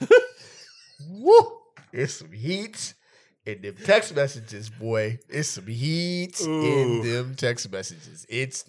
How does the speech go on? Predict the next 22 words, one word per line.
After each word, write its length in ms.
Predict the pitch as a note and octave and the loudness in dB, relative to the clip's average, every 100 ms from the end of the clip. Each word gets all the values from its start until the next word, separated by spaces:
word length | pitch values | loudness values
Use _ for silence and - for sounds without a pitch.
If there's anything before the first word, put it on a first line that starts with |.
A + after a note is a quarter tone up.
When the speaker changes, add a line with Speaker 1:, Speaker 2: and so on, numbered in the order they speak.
| - _ C3 | -20 _ -4
Speaker 1:
Oh. 400 | C3 G2+ F#2+ G2 | -2 -2 -6 -8
Speaker 2:
not 240 | G#2+ C3+ D#3 | -2 2 2
a 40 | |
game 560 | B2+ D3 A#2+ G2 F#2 F#2 _ _ - | 2 2 2 -2 -10 -20 _ _ -8
in 180 | A2 A2+ | -8 -6
them 180 | A#2+ | -8
texts. 500 | A#2 A2 E2+ - - - - - - | -4 -4 -4 -14 -14 -20 -20 -16 -8
<laughs> 100 | F4+ - F#4+ - - A4 A4+ F#4 F4+ | -8 -6 -12 -12 -8 -4 -4 -4 -8
And 200 | A#2+ B2+ - | -8 -6 -4
I 180 | C#3 C3+ | -4 -4
am 240 | G#2 G#2 - - | -6 -14 -16 -12
incredibly 920 | A#2 - - A2+ C#3+ E3+ C3+ A#2+ G#2+ | -12 -12 -16 -2 2 4 2 -2 -8
glad 540 | G#2+ A2+ - G#2+ G2 _ _ _ _ - - D3+ | -4 -6 -4 -10 -10 _ _ _ _ -20 -10 -4
that 140 | C#3 A#2+ | -2 -2
it's 180 | A#2 A#2 | -2 -2
not 280 | A#2+ B2 A#2+ | 0 0 0
likely 400 | B2 A#2+ A#2 G#2 | -2 -2 -6 -6
that 140 | G2 | -4
any 220 | B2 B2+ | -4 -2
of 60 | A#2 | 0
that 160 | A2+ A2 | 0 0
stuff 300 | - A2 | -2 -2